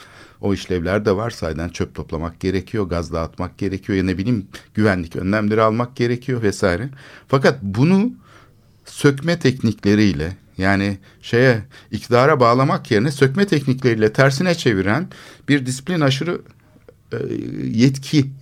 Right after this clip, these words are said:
şeyini, kendi yetkilerini ona devretmiş oluyor. Bir tür kent konseyleri gibi. Bunlara zaten konsey deniyor. Yani Türkiye'de kent konseyleri çalışmıyor ve kullanılmıyor bu şekilde ama tam bir alan yönetim organında olması gerektiği gibi.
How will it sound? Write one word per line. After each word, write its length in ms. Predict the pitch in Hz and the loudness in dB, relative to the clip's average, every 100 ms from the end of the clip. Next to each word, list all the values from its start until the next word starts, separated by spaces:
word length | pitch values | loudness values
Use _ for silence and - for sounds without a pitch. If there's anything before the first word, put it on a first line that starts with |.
| _ _ | _ _
şeyini, 380 | - 120 98 110 | 0 2 4 2
kendi 280 | - 127 156 | 2 2 4
yetkilerini 380 | 143 139 127 139 | 2 4 2 4
ona 200 | 135 113 | 4 4
devretmiş 500 | 92 87 - - 80 | 4 2 -6 -10 -8
oluyor. 240 | 78 87 - - - | -4 -4 -6 -18 -4
Bir 180 | 170 175 | -4 -2
tür 160 | 147 | -4
kent 260 | - 143 139 | 0 0 0
konseyleri 640 | 113 101 - 95 90 92 | -2 -2 0 0 0 0
gibi. 240 | 85 67 69 - _ - _ _ _ _ - | -2 -6 -8 -14 _ -20 _ _ _ _ 0
Bunlara 300 | 123 131 139 | 4 6 6
zaten 320 | 120 107 139 | 4 2 0
konsey 360 | 127 113 110 87 | 0 2 2 2
deniyor. 280 | 80 76 - _ - | -2 -6 -10 _ -4
Yani 160 | 98 | -4
Türkiye'de 340 | - 135 120 113 | -2 -2 0 0
kent 220 | 127 127 | -2 -2
konseyleri 420 | 117 107 113 110 | -4 -4 -2 -2
çalışmıyor 500 | - 113 123 90 101 | 2 0 0 -2 0
ve 160 | 104 123 | 0 -2
kullanılmıyor 500 | - 107 104 113 80 | -4 0 2 2 0
bu 40 | 73 | -4
şekilde 360 | - - 113 | -10 -8 -4
ama 200 | 180 95 - - - - _ - _ - - | -2 -2 -6 -20 -20 -20 _ -20 _ -20 0
tam 260 | 156 180 | 2 4
bir 220 | 170 - | 2 2
alan 180 | 127 147 | 2 4
yönetim 520 | 156 131 123 - 107 - _ - | 4 4 2 0 -6 -6 _ 2
organında 520 | 117 110 127 135 143 | 4 4 4 4 4
olması 360 | 123 110 117 127 | 4 4 2 2
gerektiği 520 | 98 98 92 123 104 | 4 4 2 -2 0
gibi. 220 | 82 69 | -2 -8